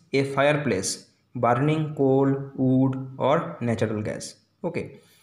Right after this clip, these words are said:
ইলেকট্রিক ফায়ারটা হচ্ছে একটা ইলেকট্রিক হিটার যার মধ্যে একটা ফায়ারপ্লেস রয়েছে যেটাতে বার্নিং করা হয় কোল মানে কয়লা, উড মানে হচ্ছে কাঠ অথবা ন্যাচারাল বিভিন্ন রকম গ্যাস। ওকে, electric fire are often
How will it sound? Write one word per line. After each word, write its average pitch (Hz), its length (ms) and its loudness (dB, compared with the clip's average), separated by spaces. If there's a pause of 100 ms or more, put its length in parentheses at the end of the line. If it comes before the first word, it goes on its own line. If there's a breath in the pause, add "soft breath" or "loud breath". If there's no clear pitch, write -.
(160 loud breath)
ইলেকট্রিক 127 340 0
ফায়ারটা 135 300 0
হচ্ছে 156 240 0
একটা 156 340 2
ইলেকট্রিক 139 360 0
হিটার 175 360 0
যার 135 180 2
মধ্যে 143 440 0
একটা 156 240 -2
ফায়ারপ্লেস 147 580 0
রয়েছে 165 300 2
যেটাতে 151 280 -2
বার্নিং 131 360 2
করা 156 180 2
হয় 175 120 2 (100)
কোল 156 420 2 (420 loud breath)
মানে 127 240 2
কয়লা, 151 720 2
উড 160 200 2
মানে 143 200 2
হচ্ছে 139 200 0
কাঠ 143 480 0
অথবা 147 440 0
ন্যাচারাল 135 360 0
বিভিন্ন 131 220 2
রকম 131 280 0
গ্যাস। 104 500 -2
ওকে, - 380 -4 (520 loud breath)
electric 139 340 0
fire 170 320 2 (100)
are 147 160 2 (160)
often 170 280 0